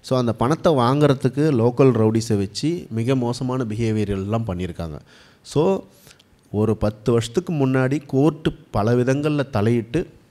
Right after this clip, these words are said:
கன்சியூமர்ஸை காப்பாத்திருக்கு. So, அது வரைக்கும்,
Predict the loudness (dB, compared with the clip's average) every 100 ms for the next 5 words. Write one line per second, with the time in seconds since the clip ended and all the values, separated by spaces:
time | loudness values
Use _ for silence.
0 | _ -4 -2 0 0 -2 -2 -2 -2 -2
1 | -4 -10 -12 -16 -6 0 2 4 4 4
2 | 2 0 -2